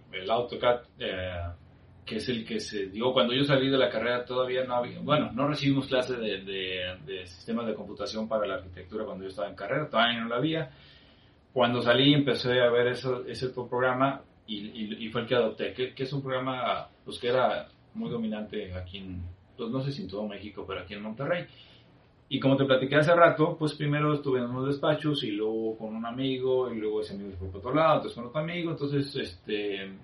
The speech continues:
tuve, tuve diversos socios. Pero cuando me fui a vivir a, a la ciudad de Allende, que está a cincuenta kilómetros de aquí de,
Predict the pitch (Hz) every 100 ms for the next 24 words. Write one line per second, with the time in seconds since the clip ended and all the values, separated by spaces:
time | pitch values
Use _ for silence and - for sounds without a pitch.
0 | - 131 131 113 - 123 123 117 117 127
1 | 143 120 135 139 - _ _ _ _ _
2 | _ _ _ _ _ - 151 131 135 131
3 | 127 - 151 151 143 139 139 131 113 104
4 | 101 101 104 101 123 131 135 143 104 92
5 | - 98 101 90 90 92 95 95 95 101
6 | 95 95 - 92 92 90 87 85 - 69